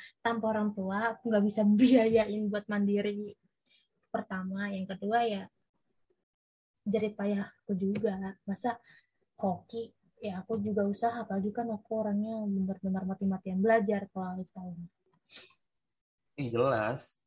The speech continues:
Speaker 2: Aca asli, guys. Aca ambis banget selama masa gap year.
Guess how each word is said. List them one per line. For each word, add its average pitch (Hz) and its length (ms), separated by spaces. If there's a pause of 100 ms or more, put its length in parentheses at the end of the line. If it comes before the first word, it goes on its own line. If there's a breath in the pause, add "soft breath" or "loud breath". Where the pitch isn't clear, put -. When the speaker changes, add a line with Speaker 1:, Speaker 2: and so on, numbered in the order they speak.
(180)
Speaker 2:
Aca 139 560 (160)
asli, 123 320
guys. - 640 (400)
Aca - 320
ambis 117 400
banget 131 400 (240)
selama 113 400
masa 117 160
gap 113 320
year. 117 160